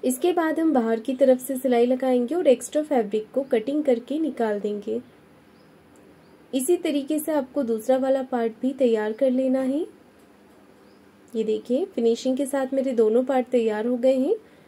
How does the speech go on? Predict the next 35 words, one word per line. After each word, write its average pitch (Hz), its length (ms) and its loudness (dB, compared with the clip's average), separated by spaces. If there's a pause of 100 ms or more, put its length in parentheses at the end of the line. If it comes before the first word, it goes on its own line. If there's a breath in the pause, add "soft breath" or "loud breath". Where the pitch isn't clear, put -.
(140)
Back 277 260 6
part 349 220 4
में 349 100 2
मैंने 311 240 2
paper 262 300 4
pasting 262 420 -2
का 269 60 4
यूज़ 254 300 2
नहीं 233 280 2
किया 277 200 -2
है, 277 160 0
इसे 294 180 -4
simple 226 380 -2
तरीके 226 360 0
से 226 160 -4
ही 240 180 -2
बनाया 233 400 0
है। 269 200 0 (600 loud breath)
इसके 262 240 0
बाद 240 260 2
हमने 226 280 2
दोनों 220 340 2
ही 285 140 0
तरफ 269 400 0
कमर 220 260 0
में 226 200 -2
plates 254 420 0
लगा 214 240 -4
देनी 214 280 -2
है 277 180 0
चार 233 320 -2
inch 214 200 0
की - 160 -6
लंबाई 208 400 -2
में। 220 200 -4